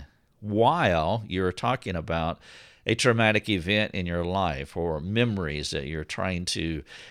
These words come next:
get rid of. Now, the, the eye movement thing, or,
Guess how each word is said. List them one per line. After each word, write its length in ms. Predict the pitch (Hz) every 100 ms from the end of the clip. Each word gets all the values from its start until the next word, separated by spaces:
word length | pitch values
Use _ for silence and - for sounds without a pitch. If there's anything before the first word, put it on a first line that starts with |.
| - 90
get 180 | 107 -
rid 480 | 95 92 101 101 101
of. 500 | - 78 64 58 -
Now, 400 | 117 120 110 60 -
the, 200 | 101 110 - 76
the 200 | - 117
eye 200 | 95 143
movement 420 | 175 143 110 101 -
thing, 200 | 90
or, 80 | 87